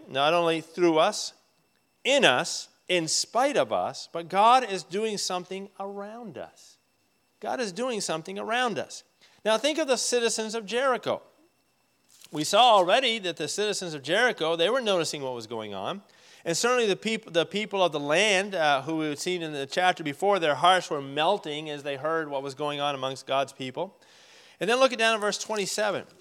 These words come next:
here in chapter six. Verse twenty-seven, it says, "So the Lord was with Joshua, and his fame was noised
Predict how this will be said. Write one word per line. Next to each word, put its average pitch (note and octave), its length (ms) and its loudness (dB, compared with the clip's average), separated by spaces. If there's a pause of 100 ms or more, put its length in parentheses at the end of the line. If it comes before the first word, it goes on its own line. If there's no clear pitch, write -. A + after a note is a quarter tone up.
here E3 180 -4
in D3+ 80 -4
chapter E3+ 300 2
six. - 560 -4
Verse E3+ 160 0
twenty-seven, F3+ 540 -2
it - 20 -6
says, C#3+ 240 -4
"So C4+ 200 6
the C4 100 6
Lord A3+ 280 4
was E3 140 0
with G3 220 0
Joshua, C#3 640 -2 (640)
and A3+ 200 4
his B3+ 300 4
fame A3 800 0 (240)
was D#3+ 320 6
noised A3+ 720 2